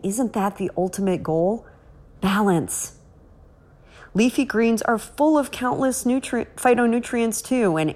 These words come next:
anti-inflammatory properties. Plus, they're super hydrating, and hydration for your balance is very, very important. Every cellular function in your body requires it. So just me sitting here talking to you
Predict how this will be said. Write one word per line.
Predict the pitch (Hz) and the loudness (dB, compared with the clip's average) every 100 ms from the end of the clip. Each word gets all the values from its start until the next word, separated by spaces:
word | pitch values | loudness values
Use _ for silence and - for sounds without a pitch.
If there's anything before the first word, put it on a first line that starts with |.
| - | -2
anti-inflammatory | 190 185 196 185 180 185 180 180 - 170 160 | -2 0 0 0 0 0 0 0 -2 0 0
properties. | 156 147 143 - 127 85 - - - - - - - - | 0 -2 -2 -2 -6 -6 -8 -10 -14 -20 -20 -20 -20 -20
Plus, | - - 233 226 - | -10 0 2 0 -4
they're | - 175 165 | -6 -2 -2
super | - - 196 190 | -2 -6 -2 -2
hydrating, | 160 196 202 214 214 214 - | 0 0 0 0 0 0 -2
and | 160 | -4
hydration | 175 170 139 156 170 190 240 254 285 - - - - - - | -4 -4 -4 -2 -2 -2 -2 -2 -2 -6 -18 -20 -20 -20 -20
for | - 180 165 | -6 -2 0
your | 165 156 160 170 190 208 | 0 -2 0 2 2 4
balance | 208 214 226 240 240 | 4 4 2 0 -4
is | 180 143 | -6 -6
very, | 139 - 160 151 147 | -4 0 2 2 -2
very | 143 131 | -4 -4
important. | 127 143 147 - - - | -6 -4 -4 -6 -10 -4
Every | 285 247 269 | -2 0 -2
cellular | 254 - 233 233 214 190 | -2 0 2 2 0 -2
function | - 202 202 - 156 | 0 0 0 -2 -4
in | - 185 | -2 0
your | 165 | 0
body | 147 160 165 | 2 2 2
requires | - - - 175 165 160 | -2 -4 0 2 2 0
it. | - - - - - - - | -6 -8 -16 -20 -20 -20 -12
So | - 196 | -4 -2
just | 226 233 233 | -2 -2 -2
me | 226 | -2
sitting | - 214 208 | 0 0 2
here | 208 202 | 0 0
talking | 196 196 196 220 220 | 0 0 0 -6 -4
to | 233 | -2
you | 247 254 | 0 -2